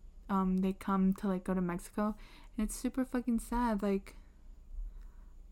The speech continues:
like, people are saying that we literally will see the species go extinct in, like, our lifetimes. And I, like, like, what am I, what am I supposed to do? Like, there, like, I feel like there's other pretty butterflies, but, like, we've seen so much, like,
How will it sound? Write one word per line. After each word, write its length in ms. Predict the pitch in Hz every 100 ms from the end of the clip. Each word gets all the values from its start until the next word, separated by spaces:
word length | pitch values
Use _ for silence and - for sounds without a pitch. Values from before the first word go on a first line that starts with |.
| -
like, 180 | 226 214
people 220 | - 226
are 80 | 233
saying 240 | 233 214
that 140 | 220 214
we 100 | 208
literally 380 | 202 196 208 208
will 160 | 202
see 240 | 190 - 190
the 100 | 190
species 460 | - 196 190 190
go 120 | - 190
extinct 600 | 190 190 - - 185 196
in, 140 | 196
like, 180 | 196 185
our 140 | 185
lifetimes. 760 | 185 170 190 - 226 247 277 - - - - - - - -
And 240 | 214 208 -
I, 220 | 208 214
like, 300 | 220 208 - - - - - - - - - -
like, 200 | 226 226
what 120 | 226
am 120 | 254
I, 140 | 247 -
what 140 | 240
am 100 | 247
I 60 | 285
supposed 280 | - 262
to 60 | 247
do? 240 | 214 247
Like, 320 | 220 202 - - - - - - - - -
there, 140 | 254 -
like, 180 | 262 254
I 120 | 254
feel 140 | 285
like 140 | 285 262
there's 180 | 240 -
other 160 | 196
pretty 280 | 214 247 247
butterflies, 560 | 247 254 254 262 262 254
but, 140 | -
like, 180 | 226 202
we've 120 | 233
seen 260 | - 285 269
so 160 | -
much, 300 | 208 208 202 -
like, 240 | 202 196